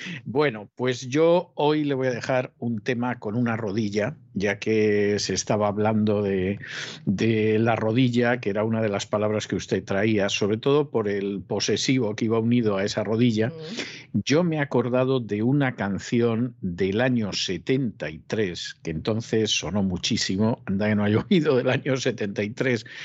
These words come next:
Speaker 1: para acá, y que era una canción que se titulaba Todos fuimos heridos en rodilla herida.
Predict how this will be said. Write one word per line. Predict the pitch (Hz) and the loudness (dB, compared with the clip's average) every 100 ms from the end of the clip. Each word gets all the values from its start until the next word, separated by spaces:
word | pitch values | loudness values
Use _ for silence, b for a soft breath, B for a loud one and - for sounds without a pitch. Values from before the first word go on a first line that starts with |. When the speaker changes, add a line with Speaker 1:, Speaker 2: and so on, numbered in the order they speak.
| B B B | B B B
Speaker 1:
para | 120 120 | -2 0
acá, | 120 131 139 139 B B B - | 0 -2 -2 -4 B B B -12
y | 98 | -10
que | - 139 | -4 -4
era | 165 | -2
una | 147 | -4
canción | 127 120 110 131 135 | -4 -6 -4 -4 -4
que | 117 | -6
se | - 98 | -8 -8
titulaba | 123 113 135 175 131 - _ - | -6 -2 0 2 0 -2 _ -2
Todos | 147 143 120 | 0 0 -4
fuimos | - 131 135 131 - | -4 0 0 0 -2
heridos | 92 120 127 127 - - - | -2 0 2 0 -2 -10 -6
en | 107 98 | -4 -2
rodilla | 92 98 92 110 123 92 | -2 -4 -2 0 0 0
herida. | 95 82 - - | 0 -4 -6 -10